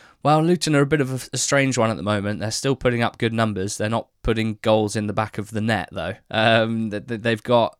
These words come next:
over the course of the season, the sixth best X G from open play, the seventh best X G against from open play. Um, recent weeks, despite their poor form, the numbers are not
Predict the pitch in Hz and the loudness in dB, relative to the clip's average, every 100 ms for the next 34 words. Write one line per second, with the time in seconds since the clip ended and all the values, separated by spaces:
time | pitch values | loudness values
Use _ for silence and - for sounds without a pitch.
0 | - 117 117 - 123 110 110 - 131 113 | -8 -2 -2 0 0 0 -2 -2 0 0
1 | 110 104 131 - - 107 - 110 - 113 | -2 -4 -6 -4 -2 -2 -2 -6 -4 -4
2 | 104 107 104 101 104 113 110 107 - - | -4 -2 -4 -4 -4 0 0 -2 -6 -20
3 | - - 113 135 123 - 110 104 110 - | -20 -12 -2 0 0 0 -2 -2 -4 -6
4 | - 98 127 143 - 127 123 120 117 123 | -4 0 2 0 -2 -2 -2 -2 -2 0
5 | 117 117 - - - _ 107 104 104 107 | 0 0 -6 -20 -20 _ -4 -2 -2 -4
6 | - _ - 123 135 139 127 139 131 - | -8 _ -2 0 0 -2 2 2 2 -4
7 | - 110 - 113 110 117 - 120 - 143 | -6 -6 0 0 2 0 0 -4 0 2
8 | 143 139 127 127 _ - 110 127 120 113 | 2 0 -4 -8 _ -6 0 2 0 -4
9 | - 104 110 120 | -4 -2 2 0